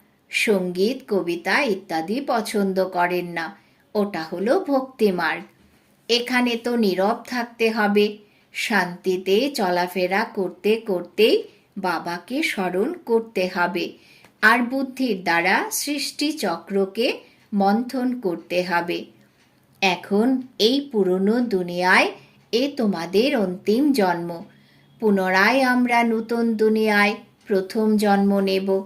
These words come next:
অবশ্যই পবিত্র আত্মা চাই। এখন সব আত্মারাই পতিত, আত্মাকে পবিত্র করার জন্যই তোমরা বাবার সঙ্গে যোগযুক্ত হও। স্বয়ং বাবা বলেন,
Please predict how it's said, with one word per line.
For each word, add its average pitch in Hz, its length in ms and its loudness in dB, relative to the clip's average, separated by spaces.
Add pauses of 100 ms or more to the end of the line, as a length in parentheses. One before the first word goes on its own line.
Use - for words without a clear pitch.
(540)
অবশ্যই 196 800 2 (260)
পবিত্র 185 680 0
আত্মা 180 480 0
চাই। 170 400 -2 (680)
এখন 262 440 2
সব 277 380 0
আত্মারাই 196 800 2
পতিত, 180 560 -2 (460)
আত্মাকে 185 720 -2
পবিত্র 185 600 -2
করার 196 480 0
জন্যই 190 640 -2 (400)
তোমরা 180 440 -2
বাবার 180 460 -4
সঙ্গে 185 640 0
যোগযুক্ত 220 840 -2
হও। 180 480 0 (560)
স্বয়ং 254 580 4
বাবা 196 380 2
বলেন, 185 560 0